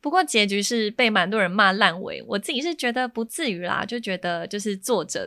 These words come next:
的安排嘛。我自己还打算之后再重追一次动画，感觉就是很多细节都还可以再看得更仔细，真是一部考验智商的动漫。那这就是我很零碎的晋级的巨人心得。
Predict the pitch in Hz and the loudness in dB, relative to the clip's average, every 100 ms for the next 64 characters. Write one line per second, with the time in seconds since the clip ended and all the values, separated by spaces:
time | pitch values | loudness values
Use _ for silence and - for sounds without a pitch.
0 | - - 55 - _ _ _ 202 196 220 | -8 -10 -10 -16 _ _ _ 2 4 0
1 | - - - - - _ _ _ 233 233 | -4 -4 -10 -14 -16 _ _ _ -2 -2
2 | 339 277 220 214 175 233 214 202 220 247 | 2 4 4 4 2 2 0 2 0 2
3 | 226 220 190 - 185 196 202 220 208 180 | 6 6 4 2 2 0 0 0 0 -2
4 | 202 190 175 185 180 170 175 175 185 202 | -4 -2 -2 0 -2 -2 -4 -4 -6 -4
5 | 226 240 - - - 208 202 254 269 - | -4 -4 -8 -6 0 0 2 0 0 0
6 | 302 214 185 196 196 208 180 220 180 196 | -2 -2 -2 0 0 2 0 0 0 0
7 | 208 202 - 214 156 - - - 202 - | 0 -4 -2 -2 -2 -8 -10 -6 -6 -10
8 | - - _ - 240 233 208 196 202 190 | -18 -20 _ 0 0 2 0 0 -2 -2
9 | 156 196 190 208 175 175 156 143 170 - | -2 -2 -2 -2 -2 -2 -2 -4 -6 -2
10 | 180 - _ _ 240 208 196 202 202 196 | -4 -4 _ _ -2 0 0 -2 -4 -2
11 | 190 151 95 196 185 190 202 233 - 339 | -2 -2 -2 -2 -2 0 0 0 0 2
12 | 233 185 185 262 214 185 180 180 185 226 | 2 0 -2 -2 -4 -4 -4 -4 -4 -4
13 | 180 92 214 190 185 190 - - | -2 -4 -4 -4 -6 -6 -10 -12